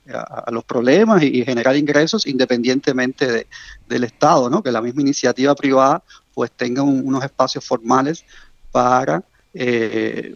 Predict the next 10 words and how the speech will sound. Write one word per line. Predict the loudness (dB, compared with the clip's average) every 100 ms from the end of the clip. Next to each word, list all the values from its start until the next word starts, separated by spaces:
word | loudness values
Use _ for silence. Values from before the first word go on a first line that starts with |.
| _ _
para | 0 0 0
ayudar | -2 -2 0 2
a | 2
la | 2
recuperación | -2 -4 -6 -6 -4
de | -2
la | 0
crisis, | -2 -4 -4
¿no? | -2 -2
Porque, | -2 -8 -8